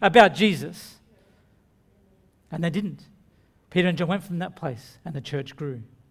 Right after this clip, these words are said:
Peter faced the same men.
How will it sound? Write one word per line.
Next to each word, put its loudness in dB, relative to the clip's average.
Peter 0
faced -8
the -6
same -6
men. -4